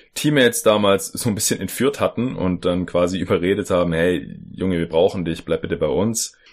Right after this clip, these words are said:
Und dann hat er es letztendlich auch gemacht. Ich glaub, das hat seinem Ruf letztendlich gar nicht großartig geschadet oder den Clippers großartig geschadet. Und deswegen wär ich auch gespannt darauf, wie sich das jetzt auf Morris auswirkt. Klar, diese mündlichen Zusagen, die sind schon irgendwo bindend, aber solange nichts unterschrieben ist,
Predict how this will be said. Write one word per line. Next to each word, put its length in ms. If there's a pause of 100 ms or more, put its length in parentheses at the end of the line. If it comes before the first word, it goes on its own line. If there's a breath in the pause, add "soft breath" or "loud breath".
(180 soft breath)
Und 220
dann 80
hat 100
er 60
es 80
letztendlich 380
auch 120
gemacht. 380
Ich 160
glaub, 180
das 180
hat 140
seinem 240
Ruf 220
letztendlich 400
gar 140
nicht 120
großartig 560
geschadet 560
oder 140
den 100
Clippers 300
großartig 420
geschadet. 560 (220 soft breath)
Und 260
deswegen 640
wär 100
ich 160
auch 140
gespannt 320
darauf, 320
wie 80
sich 140
das 160
jetzt 140
auf 240
Morris 380
auswirkt. 800 (120)
Klar, 320
diese 240
mündlichen 400
Zusagen, 380
die 60
sind 140
schon 160
irgendwo 420
bindend, 520
aber 160
solange 220
nichts 140
unterschrieben 460
ist, 400